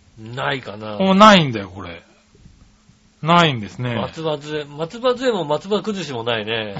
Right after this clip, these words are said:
Speaker 2: <laughs> 松葉崩しもないのね。
Speaker 1: うん。
Speaker 2: ああ、そうなんだね。
Speaker 1: そうですね。
Speaker 2: それはしょうがないね。
Speaker 1: うん。
Speaker 2: うん。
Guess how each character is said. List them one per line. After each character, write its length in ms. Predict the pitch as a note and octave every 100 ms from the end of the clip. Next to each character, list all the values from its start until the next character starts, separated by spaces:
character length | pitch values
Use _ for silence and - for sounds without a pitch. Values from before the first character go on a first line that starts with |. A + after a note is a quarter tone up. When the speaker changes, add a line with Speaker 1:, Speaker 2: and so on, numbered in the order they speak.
| -
Speaker 2:
<laughs> 120 | -
松 280 | G#3 - C4
葉 120 | C#4
崩 220 | D#4 D4+
し 100 | A3+
も 80 | E3+
な 160 | D#3+
い 80 | D#3+
の 120 | B2+
ね。 260 | A#2+ G#3 B3+
Speaker 1:
う 40 | B2
ん。 480 | B2 A#2 G#2 F#2+ -
Speaker 2:
あ 300 | D#3 D3 C3+
あ、 60 | C3
そ 180 | F#3+
う 40 | E3+
な 120 | A#2
ん 40 | F#2+
だ 80 |
ね。 180 | A2 F3+ D#3
Speaker 1:
そ 100 | A2+
う 40 |
で 60 | G#2+
す 100 | A2
ね。 340 | A#2+ A2+ G#2+
Speaker 2:
そ 100 | -
れ 80 | C4+
は 80 | D4+
し 120 | -
ょ 200 | - -
う 40 | G#3+
が 160 | G#3+
な 160 | G3 F#3
い 80 | B2
ね。 340 | G#2 B2+ C#3 -
Speaker 1:
う 60 | A#2
ん。 260 | A#2 G#2+
Speaker 2:
う 40 | G2+
ん。 580 | C3+ B2+ A2 G2 F2+